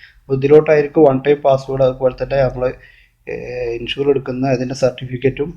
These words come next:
ഈ മെയിലിലോട്ടായിരിക്കും പി ഡി എഫ് ആയിട്ട് വരിക. അപ്പോൾ അതുകൊണ്ട് നമ്മൾ ഇമെയിൽ ഐ ഡി, നമ്മൾ ഉപയോഗിക്കുന്ന ഇമെയിൽ ഐ ഡി കൊടുക്കുക. നാട്ടിലെ ഇമെയിൽ ഐ ഡി കൊടുത്താൽ അവരുടെ ഇമെയിൽ ഐ ഡി ഇട്ട് അവർക്കും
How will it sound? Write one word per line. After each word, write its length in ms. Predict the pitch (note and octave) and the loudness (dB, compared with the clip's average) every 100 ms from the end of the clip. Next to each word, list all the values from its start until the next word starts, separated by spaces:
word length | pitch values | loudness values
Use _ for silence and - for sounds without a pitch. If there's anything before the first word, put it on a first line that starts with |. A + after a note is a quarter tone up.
| - | -6
ഈ 100 | B2+ | -4
മെയിലിലോട്ടായിരിക്കും 800 | C3 B2 B2 B2+ C3 A#2+ A#2+ A#2+ | -2 -2 -2 0 2 0 -2 -8
പി 100 | B2 | -6
ഡി 80 | A#2+ | -4
എഫ് 120 | B2 B2+ | -4 -8
ആയിട്ട് 180 | A2+ | -12
വരിക. 180 | A#2 A2 | -12 -10
അപ്പോൾ 180 | A2 A#2+ | -10 -10
അതുകൊണ്ട് 340 | A#2+ A#2+ B2+ - - - _ - | -10 -8 -6 -6 -8 -20 _ -12
നമ്മൾ 200 | C3+ C3+ C#3+ C#3 C3+ - - _ _ _ _ - C#3 - | -6 0 2 2 -2 -8 -14 _ _ _ _ -20 -20 -10
ഇമെയിൽ 300 | C3+ C#3+ C#3+ | -4 0 4
ഐ 60 | D3 | 6
ഡി, 80 | D#3 | 4
നമ്മൾ 260 | C#3 D3 | 4 4
ഉപയോഗിക്കുന്ന 440 | D#3 C#3+ C#3 C#3 D3 | 4 4 0 0 -2
ഇമെയിൽ 280 | C3 C3 C3 | 0 -2 -2
ഐ 80 | C3+ | -4
ഡി 80 | C3+ | -4
കൊടുക്കുക. 320 | A#2+ B2 B2 | -6 -8 -10
നാട്ടിലെ 340 | B2 B2 - C#3 | -6 -8 -4 -2
ഇമെയിൽ 240 | C3+ C3+ | -2 -2
ഐ 60 | C3+ | -4
ഡി 80 | C#3 | -6
കൊടുത്താൽ 320 | C3+ C3 C3 | -6 -4 -2
അവരുടെ 340 | B2+ B2 B2+ C3+ | 0 -2 -2 -4
ഇമെയിൽ 220 | B2+ B2+ | -4 -10
ഐ 60 | B2+ | -12
ഡി 80 | B2+ | -16
ഇട്ട് 140 | B2+ | -14
അവർക്കും 400 | B2 A#2+ A#2+ B2 | -14 -14 -16 -16